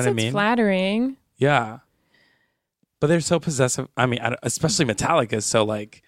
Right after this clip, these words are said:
Speaker 2: Yeah.
Speaker 1: possessive about their music, you know?
Speaker 2: Well, and I don't know if you would be kind of upset or like, okay, 'cause it, he-, here's the, if you're a cover band,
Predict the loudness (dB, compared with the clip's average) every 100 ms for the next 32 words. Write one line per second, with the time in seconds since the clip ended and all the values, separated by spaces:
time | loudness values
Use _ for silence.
0 | _ -2 0 2 0 2 2 2 0 2
1 | 2 0 -6 -8 -8 0 0 0 -6 -14
2 | -20 _ _ -4 -4 -4 -8 -10 _ 2
3 | 6 8 8 6 2 -6 _ _ _ _
4 | _ _ _ _ -12 -6 -2 0 2 2
5 | 0 -2 0 -2 -4 -6 -2 0 0 -4
6 | -2 0 2 0 -2 -4 -2 0 0 -2
7 | -6 -4 -2 -2 -4 -12 -12 -16 -18 -16
8 | -14 -10 0 2 2 -2 0 0 -2 -8
9 | _ _ -20 _ _ -4 0 2 2 2
10 | 0 2 2 0 -2 0 0 0 -4